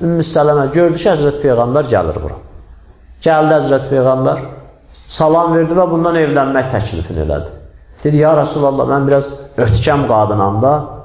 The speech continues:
ötkəm deyərlər də ona, belə biraz, daha, daha biraz tormuz, hə, belə də, hə." Elənçi dedi, "Narahat olma, dua elərəm, o həll olar."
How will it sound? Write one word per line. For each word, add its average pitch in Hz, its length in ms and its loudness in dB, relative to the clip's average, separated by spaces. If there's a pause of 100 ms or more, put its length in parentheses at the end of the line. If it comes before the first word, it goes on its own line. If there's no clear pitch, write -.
(140)
ötkəm 113 440 0
deyərlər 98 400 2
də 127 40 -2
ona, 113 160 0
belə 92 280 0
biraz, 98 280 0 (760)
daha, 104 220 0
daha 110 220 2
biraz 110 260 2 (160)
tormuz, 92 500 0
hə, 90 220 0
belə 107 300 2
də, 110 180 2
hə." 85 80 2 (540)
Elənçi 165 480 2 (560)
dedi, 196 420 2
"Narahat 160 460 2
olma, 139 320 -2
dua 165 180 4
elərəm, 170 420 2 (260)
o 170 380 0
həll 123 300 0
olar." 78 280 -2